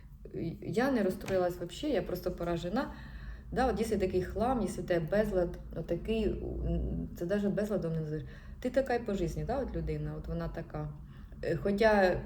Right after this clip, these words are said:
вона приїхала, ми, вона виїхала, ми були удивлені в, в діта, нормальні вещі в неї такі. І якщо її отак десь встрітить в городі, в житті не скажеш про її, м,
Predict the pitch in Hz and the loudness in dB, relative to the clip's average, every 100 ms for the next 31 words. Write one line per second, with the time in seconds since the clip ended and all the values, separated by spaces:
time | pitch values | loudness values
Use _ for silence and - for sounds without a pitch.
0 | - 190 269 269 202 262 - 185 180 165 | 2 6 6 6 2 2 2 2 2 0
1 | 180 190 208 180 165 165 170 170 165 170 | 2 2 2 0 0 2 2 2 2 -2
2 | 165 156 147 - 147 151 240 - 151 147 | 0 0 -2 -4 -4 -4 -4 -4 -4 -4
3 | - - - 151 151 147 170 196 156 175 | -4 -6 -6 -4 -2 0 2 2 2 2
4 | 240 - 190 165 147 156 - 151 147 139 | 0 0 0 0 -2 -4 -4 -2 -2 -2
5 | - - - - - 180 214 220 220 196 | -8 -12 -12 -10 0 4 4 6 4 6
6 | 190 175 190 196 - 196 208 185 160 170 | 4 4 4 2 -2 -2 0 0 0 0
7 | 233 349 226 160 151 185 196 170 160 - | 0 0 -2 -2 0 0 2 2 0 0
8 | 170 160 165 - 175 170 165 170 165 143 | -2 -2 -2 -2 -2 0 0 0 -4 -4
9 | 143 - - - - | -4 -2 -2 -2 -2